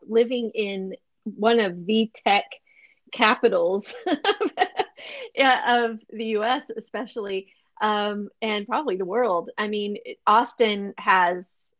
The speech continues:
so many different companies operating out of it. We've got Dell, we've got Ma-, uh, Apple, we've got Samsung, we've got so many. So I would think, you know, they would be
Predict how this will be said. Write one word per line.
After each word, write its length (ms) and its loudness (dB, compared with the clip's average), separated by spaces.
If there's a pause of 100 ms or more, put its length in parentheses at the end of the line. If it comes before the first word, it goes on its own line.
(120)
so 360 -2
many 220 -2
different 360 -8
companies 880 -8 (140)
operating 580 0
out 160 -2
of 140 -6
it. 240 -6
We've 180 -6
got 300 -8
Dell, 420 4
we've 160 -6
got 240 -8
Ma-, 480 -2
uh, 100 -6 (140)
Apple, 500 0 (300)
we've 260 0
got 340 -2 (200)
Samsung, 680 -2
we've 140 -6
got 200 -12
so 80 -6
many. 240 -10 (320)
So 300 2
I 120 6
would 240 -2
think, 340 -2
you 120 -6
know, 280 -10 (120)
they 140 2
would 160 -2
be 500 -6